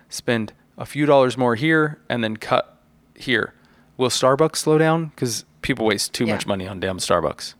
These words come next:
Speaker 2: Do you think McDonald's will ever go out of business?
Speaker 1: Ooh.
Speaker 2: Or do you think they'll,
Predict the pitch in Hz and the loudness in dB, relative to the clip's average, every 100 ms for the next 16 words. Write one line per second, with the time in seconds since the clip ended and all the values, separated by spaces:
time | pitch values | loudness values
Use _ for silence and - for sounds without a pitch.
0 | _ - - - 247 381 466 523 233 196 | _ -20 -20 -8 -2 0 0 0 2 0
1 | 190 180 - 170 180 175 160 156 156 151 | -2 -4 -2 0 2 2 2 0 -2 -2
2 | 160 175 - - _ _ _ 131 120 107 | -2 -4 -8 -16 _ _ _ -2 0 0
3 | 92 - - _ _ _ _ 214 202 202 | -6 -18 -20 _ _ _ _ -2 0 0
4 | 220 220 233 208 - | -2 -2 0 0 0